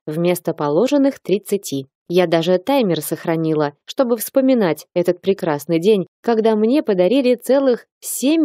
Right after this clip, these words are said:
минут благодатной тишины. Отметив это дело зелёным чаем без сахара, за расходом которого моя любимая старушка следила строже, чем за своей заначкой на похороны,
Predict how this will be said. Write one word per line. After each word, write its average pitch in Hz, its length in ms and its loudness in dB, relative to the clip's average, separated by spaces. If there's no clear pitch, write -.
минут 220 440 2
благодатной 190 960 -2
тишины. 139 600 -8
Отметив 185 600 -2
это 170 180 2
дело 190 300 4
зелёным 156 540 0
чаем 180 440 0
без 147 180 0
сахара, 185 580 -4
за 208 160 2
расходом 170 480 0
которого 170 520 0
моя 165 280 0
любимая 156 480 0
старушка 180 500 -2
следила 180 500 2
строже, 202 640 -2
чем 247 220 0
за 220 140 2
своей 220 500 2
заначкой 214 600 -2
на 214 140 -2
похороны, 139 640 -6